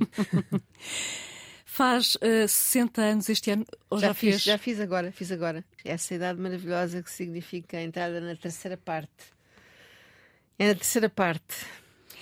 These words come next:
Speaker 2: Sei que ainda é muito cedo para falar do tema, mas quando morrer, escreve: "Só peço um par de asas."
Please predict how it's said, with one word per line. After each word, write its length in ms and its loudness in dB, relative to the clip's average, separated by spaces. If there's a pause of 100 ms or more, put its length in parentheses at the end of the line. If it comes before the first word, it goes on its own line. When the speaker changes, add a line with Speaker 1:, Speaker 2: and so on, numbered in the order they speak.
(380)
Speaker 2:
Sei 260 0
que 220 0
ainda 360 6
é 80 2
muito 260 4
cedo 420 -2
para 120 -12
falar 360 -2
do 160 -4
tema, 580 2
mas 640 4 (460)
quando 400 6
morrer, 540 4 (440)
escreve: 680 2
"Só 260 0
peço 480 -2
um 60 0
par 260 -4
de 180 -8
asas." 720 -10